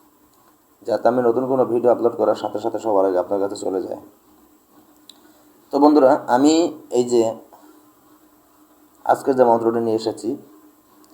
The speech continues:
তাই বলে ভিডিও কেউ টেনে টেনে স্কিপ করে দেখবেন না। ভিডিও যদি আপনারা টেনে টেনে স্কিপ করে দেখেন,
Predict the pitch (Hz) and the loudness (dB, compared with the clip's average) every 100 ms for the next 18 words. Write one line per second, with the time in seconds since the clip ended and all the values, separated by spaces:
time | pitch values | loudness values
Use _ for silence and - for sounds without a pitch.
0 | _ _ _ _ - 123 139 123 123 131 | _ _ _ _ -2 2 4 4 2 4
1 | 135 147 139 135 135 127 - 113 110 104 | 4 2 2 0 -2 -2 -4 -4 -4 -4
2 | 104 104 101 107 120 123 127 131 131 123 | -4 -2 -4 -2 0 -2 0 -2 0 -4
3 | 120 123 127 127 127 - - 117 113 107 | -2 -2 -4 -6 -6 -8 -6 -2 -2 -4
4 | 110 101 98 | -6 -10 -10